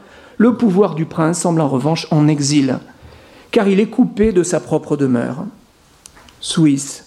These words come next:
acedibus, source qui le vivifie. » Et jusqu'à quand, écrit-il, je le demande, le pouvoir institutionnel se coupera-t-il et s'exilera-t-il de ses propres pénates, tandis que le pouvoir suprême erre loin de sa demeure ?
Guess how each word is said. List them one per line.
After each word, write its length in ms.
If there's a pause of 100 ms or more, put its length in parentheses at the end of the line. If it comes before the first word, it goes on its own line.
(380)
acedibus, 640
source 560 (180)
qui 120
le 120
vivifie. » 640 (460)
Et 80
jusqu'à 380
quand, 240
écrit-il, 500
je 60
le 180
demande, 460 (520)
le 100
pouvoir 420
institutionnel 840
se 120
coupera-t-il 880 (360)
et 80
s'exilera-t-il 1300 (280)
de 100
ses 200
propres 320
pénates, 560 (360)
tandis 240
que 60
le 80
pouvoir 320
suprême 540
erre 160
loin 240
de 100
sa 180
demeure ? 440